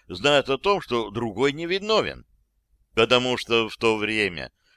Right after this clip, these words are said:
пока происходили все эти злодеяния, мы находились на виду друг у друга и не могли совершить того,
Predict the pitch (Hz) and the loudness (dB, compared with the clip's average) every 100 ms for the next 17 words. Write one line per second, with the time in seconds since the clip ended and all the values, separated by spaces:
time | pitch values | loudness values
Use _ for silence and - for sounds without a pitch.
0 | - 113 120 113 117 120 - 120 113 104 | -4 0 4 4 2 0 0 -4 -4 -6
1 | - 117 110 90 104 87 92 110 98 107 | -6 -4 -4 -4 -8 -10 -6 -4 -4 -4
2 | 127 147 95 64 58 _ _ _ - 85 | -2 -2 -4 -14 -18 _ _ _ -14 -8
3 | 127 131 123 135 156 147 139 156 202 170 | -2 0 0 -2 -4 -2 -2 -2 -4 -4
4 | 95 107 120 175 160 - - _ _ _ | -6 -8 -4 -2 -4 -6 -14 _ _ _
5 | - 110 127 135 143 202 214 170 180 143 | -8 -2 0 0 0 -2 -2 0 -2 -2
6 | 165 151 160 156 123 | -6 -2 0 2 2